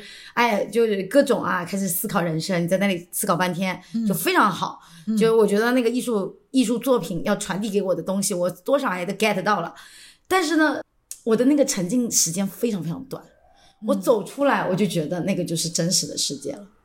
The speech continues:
Speaker 2: 嗯。
Speaker 1: 你懂我那种感觉吗？
Speaker 2: 嗯。
Speaker 1: 就我觉得我，我，我印象特别深，我大学的时候曾经看过一个电影叫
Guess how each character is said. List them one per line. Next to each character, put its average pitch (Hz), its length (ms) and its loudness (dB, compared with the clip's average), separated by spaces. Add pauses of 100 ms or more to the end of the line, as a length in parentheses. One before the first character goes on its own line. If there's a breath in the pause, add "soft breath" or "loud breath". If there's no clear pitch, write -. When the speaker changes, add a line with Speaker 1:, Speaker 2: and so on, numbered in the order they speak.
(160)
Speaker 2:
嗯。 170 400 -2 (160)
Speaker 1:
你 185 120 -2
懂 185 220 2
我 190 120 2
那 233 120 4
种 190 160 0
感 - 180 -8
觉 - 140 -10
吗？ - 220 -14
Speaker 2:
嗯。 180 240 -2
Speaker 1:
就 311 200 4 (160 loud breath)
我 240 140 8
觉 240 140 4
得 302 260 4
我， - 60 -2
我， 226 500 0
我 254 80 4
印 370 140 0
象 339 120 2
特 294 140 0
别 214 100 2
深， 214 360 -2
我 202 180 2
大 233 320 0
学 196 160 0
的 180 80 4
时 180 100 2
候 180 80 4
曾 175 160 -2
经 190 120 0
看 214 200 -4
过 196 140 -2
一 180 60 -2
个 196 100 -4
电 226 240 -2
影 160 100 0
叫 185 160 2